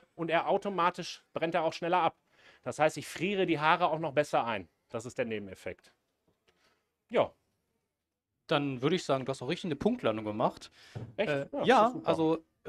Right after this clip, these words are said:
Speaker 2: vielen Dank für den Beitrag.
Speaker 1: Ja,
Speaker 2: Auch
Speaker 1: danke auch.
Speaker 2: thank you very much.
Speaker 1: Thank you. Danke.
Speaker 2: Ähm, das ist jetzt nicht das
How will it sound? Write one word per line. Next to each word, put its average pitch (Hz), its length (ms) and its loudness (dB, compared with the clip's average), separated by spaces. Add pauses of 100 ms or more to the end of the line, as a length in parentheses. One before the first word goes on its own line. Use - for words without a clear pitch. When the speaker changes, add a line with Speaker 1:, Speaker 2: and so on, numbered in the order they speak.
(100)
Speaker 2:
vielen 208 160 4
Dank 208 160 2
für - 100 -8
den 185 120 0
Beitrag. 185 540 2
Speaker 1:
Ja, 175 60 4
Speaker 2:
Auch 175 280 4
Speaker 1:
danke 117 220 -4
auch. 135 180 2
Speaker 2:
thank 151 160 0
you 170 100 4
very 170 140 4
much. 185 320 -4 (720)
Speaker 1:
Thank 160 180 -6
you. 107 120 -2 (1700)
Danke. 123 300 0 (2000)
Speaker 2:
Ähm, 147 440 0
das 139 200 -4
ist 202 180 -4
jetzt - 180 -2
nicht - 240 -4
das - 300 -2